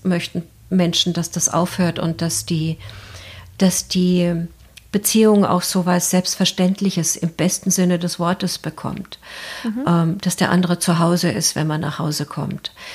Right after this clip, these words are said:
Speaker 1: Dass der andere am Morgen vielleicht noch die Tasse Kaffee mit einem trinkt. Dass man nicht immer besprechen muss, wann sehen wir uns. Und ja, austarieren muss, wer ist wichtiger? Bist du mir wichtiger oder meine Freundinnen oder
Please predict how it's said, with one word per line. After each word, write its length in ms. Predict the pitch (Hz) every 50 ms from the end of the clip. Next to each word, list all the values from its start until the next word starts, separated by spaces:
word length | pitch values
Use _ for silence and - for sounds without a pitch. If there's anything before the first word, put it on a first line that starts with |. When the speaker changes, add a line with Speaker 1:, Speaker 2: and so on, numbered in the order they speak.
| - - - _
Speaker 1:
Dass 340 | - 180 175 165 - - -
der 380 | - 185 180 175 170 156 - - -
andere 380 | - - 175 190 185 180 175 147
am 140 | 120 170 175
Morgen 360 | 170 170 175 180 185 185 175
vielleicht 360 | - - 165 160 170 165 -
noch 160 | 170 165 160 - _ _ _ _ _ -
die 120 | - - -
Tasse 280 | - 180 170 - 175
Kaffee 340 | 175 - 170 170 - 196 185
mit 200 | 175 165 165 -
einem 240 | - 156 156 - -
trinkt. 500 | - - - 156 165 170 - - - - _ - - - - - - - - - -
Dass 240 | 196 196 196 - 208
man 160 | 202 202 190
nicht 200 | 202 196 - -
immer 380 | 196 202 208 202 185 175 - - - - _ _ _
besprechen 580 | 208 202 - - - 190 196 208 208 208 202
muss, 420 | 190 185 180 180 175 - - - -
wann 240 | - 175 175 180 185
sehen 340 | 160 165 165 190 208 214 196
wir 160 | 180 165 135
uns. 380 | 123 151 160 156 143 - - - - - - - - - - - - _
Und 340 | - 175 170 180 - - - - - - - _ _ - -
ja, 320 | 175 175 175 180 170 -
austarieren 760 | - 180 190 - - - 208 185 170 180 175 170 165 160 160
muss, 300 | 156 160 160 160 - -
wer 140 | 175 165 151
ist 160 | 175 - -
wichtiger? 500 | 180 196 196 - - 190 170 156 160 147
Bist 300 | 147 - 160 151 - -
du 80 | 175 185
mir 180 | 196 202 190 180
wichtiger 500 | 196 196 - - 208 202 202 180 - -
oder 160 | - - 151
meine 280 | 160 170 160 - -
Freundinnen 720 | - - - 160 170 185 190 180 180 170 170 170 170 165
oder 360 | - - 156 160 160 160 156